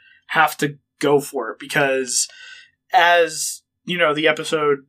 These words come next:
uh, starts gaining traction and moving the plot forward and things like that, it's starts to become more evident that, like, this is a suicide mission. This is, like, odds, like, the, the deck is completely stacked against you.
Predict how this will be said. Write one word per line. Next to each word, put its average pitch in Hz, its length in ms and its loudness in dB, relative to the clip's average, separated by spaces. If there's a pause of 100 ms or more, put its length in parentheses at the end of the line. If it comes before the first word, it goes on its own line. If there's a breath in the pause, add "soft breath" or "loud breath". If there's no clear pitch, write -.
(120)
uh, 127 320 0
starts 156 520 2
gaining 160 400 0
traction 147 600 -2
and 123 300 -14 (100)
moving 175 300 -2
the 135 60 -6
plot - 260 2
forward 156 240 0
and 139 100 -4
things 139 220 -2
like 131 160 -4
that, 139 320 2
it's 139 260 2 (920 loud breath)
starts 185 360 2
to 160 60 -10
become 156 560 -4
more 170 380 2
evident 156 500 2
that, 147 200 -4
like, 135 340 0 (360)
this 151 280 2
is 165 140 2
a 139 100 4
suicide 156 800 2
mission. 156 540 -4 (340 loud breath)
This 151 240 2
is, 143 200 0
like, 127 340 -6
odds, 175 480 6
like, 123 280 -10 (100)
the, 147 320 -2
the 123 240 -6 (100)
deck 156 240 0
is 139 140 -2
completely 170 460 -4
stacked - 340 -6
against - 600 -2
you. 175 480 -2